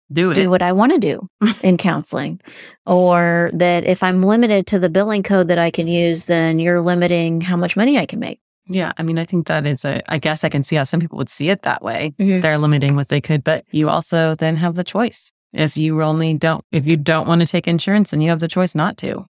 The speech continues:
Speaker 2: Mm-hmm.
Speaker 1: I mean, I think it's like, if your idea of it is that the insurance companies are these bad, o-,
Speaker 2: Mm-hmm.
Speaker 1: like, bad ogre people that are stealing money, then,
Speaker 2: Yeah.
Speaker 1: then don't take insurance, <laughs> you know?
Speaker 2: Yeah.
Speaker 1: Like, but if your views of it is like, "Okay, well, this is a, a,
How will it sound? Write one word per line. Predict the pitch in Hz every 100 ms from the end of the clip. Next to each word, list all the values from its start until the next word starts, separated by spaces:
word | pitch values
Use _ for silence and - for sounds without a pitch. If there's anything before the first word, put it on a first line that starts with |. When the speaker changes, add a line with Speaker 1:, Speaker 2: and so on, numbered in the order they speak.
| 240
Speaker 2:
Mm-hmm. | 240 233 247
Speaker 1:
I | 170
mean, | 180
I | 165
think | 202 185
it's | 180 -
like, | 160 151 -
if | 160
your | 165 180 185 180 175
idea | 165 139 180 196 139
of | 147 143
it | 160 -
is | 160 151 139
that | 170 160 151 - - _ _ -
the |
insurance | 165 165 - 165 156
companies | - 170 160 160 156
are | 156
these | 156 139
bad, | 165 156 156 151 143 _ _ _ -
o-, | 180
Speaker 2:
Mm-hmm. | 196
Speaker 1:
like, | 196 170
bad | 170 185 180
ogre | 196 196 185
people | 202 185 175
that | 165
are |
stealing | 147 - 202 185 185
money, | 277 208 226
then, | 214 196 185
Speaker 2:
Yeah. | 190 185 -
Speaker 1:
then | 247 240
don't | 220 202
take | 190
insurance, | 180 190 160 147 180
<laughs> |
you | 339
know? | 302 381
Speaker 2:
Yeah. | 190
Speaker 1:
Like, | 247 185 - 277 214
but | 226 214
if | 247
your | 214 185
views | 190 214 196
of | 185
it | 185
is | 180 -
like, | 175 170
"Okay, | 185 190
well, | 175
this | 175 196
is | 165
a, | 160 - -
a, | 160 156 139